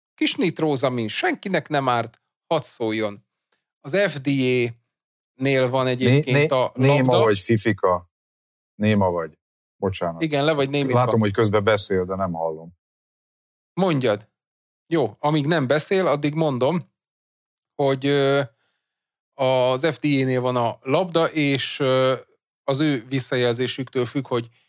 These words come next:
Speaker 1: mikor lesz a betegek számára ismét elérhető ez a gyógyszer. Szóval így most akkor dönts el mindenki, hogy most akkor lehet á-, árulni, értékesíteni, vagy az F D A azt mondta, hogy nem. Hm.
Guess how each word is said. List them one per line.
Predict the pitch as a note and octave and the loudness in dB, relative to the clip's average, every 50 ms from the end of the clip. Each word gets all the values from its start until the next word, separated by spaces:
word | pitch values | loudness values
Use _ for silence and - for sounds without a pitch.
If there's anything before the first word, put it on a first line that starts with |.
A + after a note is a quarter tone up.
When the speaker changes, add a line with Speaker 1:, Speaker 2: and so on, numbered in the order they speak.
| _ _ _ _ _ _ _ | _ _ _ _ _ _ _
Speaker 1:
mikor | _ C3+ C#3+ C#3 - - B2+ B2+ B2 | _ -4 -4 -4 0 0 0 0 2
lesz | B2 B2 A#2+ A2+ - - _ _ | 2 0 0 -2 -8 -14 _ _
a | _ C3+ | _ -2
betegek | B2+ C#3 B2+ - C#3 C3 B2+ A#2+ | -2 -2 -2 0 -2 -2 -2 -4
számára | - - C3+ B2 B2 B2 A#2+ - | -4 -4 -2 0 0 0 -2 -2
ismét | - D3+ - - C#3 C3 B2 - | -4 -6 -6 -4 -4 -6 -2 -2
elérhető | B2+ B2 A#2+ A#2+ A2+ A#2 A#2+ A#2 - B2 B2 | -2 0 0 -2 -2 -4 -6 -4 -4 -2 -2
ez | B2+ A#2+ | 0 0
a | A#2+ | -2
gyógyszer. | A2+ A2 B2 C#3+ D3+ - - - F3 E3 E3+ E3+ - | -4 -2 -2 -2 -2 -4 -6 -4 -2 -2 -2 -2 -6
Szóval | _ - - - E3 D#3 D3+ D#3+ D#3 | _ -20 -6 -4 -2 0 0 0 2
így | D#3+ E3 E3 D#3 D3+ - | 2 0 0 -2 -6 -12
most | _ - D#3+ D#3+ D3 - - | _ -6 -4 -4 -4 -4 -6
akkor | D#3 - _ - E3 D#3+ D3+ B2 - _ _ _ | -6 -6 _ -2 -2 -2 -2 -4 -8 _ _ _
dönts | _ D3+ D3 D3+ C#3+ C3 A#2 - | _ -2 -2 -2 0 -2 -2 0
el | C3+ B2+ C3 | 0 0 0
mindenki, | C3+ C3+ C3+ C3 B2+ B2 A2+ - | -2 -2 -2 -4 -4 -6 -4 -4
hogy | C#3 C3 | -4 -4
most | B2+ C3 C3 B2 - - | -4 -6 -8 -8 -8 -12
akkor | A#2+ - - B2 A2+ - _ _ _ _ _ | -14 -6 -6 -6 -6 -6 _ _ _ _ _
lehet | - A#2 B2+ C3 C#3+ D3+ C#3+ - - - - _ _ _ _ _ _ _ | -4 -2 -2 0 0 -2 -2 -4 -10 -20 -20 _ _ _ _ _ _ _
á-, | _ C3 - | _ -10 -6
árulni, | - C#3 C3 C3 C3 C#3+ D3 C#3+ C#3 C3+ | -2 0 0 2 2 0 0 0 0 0
értékesíteni, | C3 C3+ C3+ C3 - D3 C#3 - D3 B2+ - E3 D3+ C#3 C3 B2+ | 0 0 -2 -2 -4 -8 -4 -4 -6 -6 -6 -6 -6 -4 -4 -4
vagy | A#2+ B2 A2+ | -4 -4 -4
az | A2+ A2 | -4 -2
F | A#2 C3 C3 B2+ | 0 -2 -2 -2
D | B2+ | -2
A | C#3 C3+ B2+ A#2+ | -4 -2 0 0
azt | B2 C3 - - | -2 -2 -2 -6
mondta, | D3 C#3 C#3 C#3 | -10 -6 -6 -6
hogy | B2 B2+ A#2+ A2+ A2+ - _ _ | -6 -6 -6 -8 -8 -16 _ _
nem. | - G#2+ G#2+ A2 A#2 B2 C#3 D3 - _ _ _ _ _ _ _ _ _ _ _ _ _ _ _ _ | -12 -10 -8 -6 -6 -6 -6 -6 -8 _ _ _ _ _ _ _ _ _ _ _ _ _ _ _ _
Hm. | - D#3 C#3+ | -4 -2 -2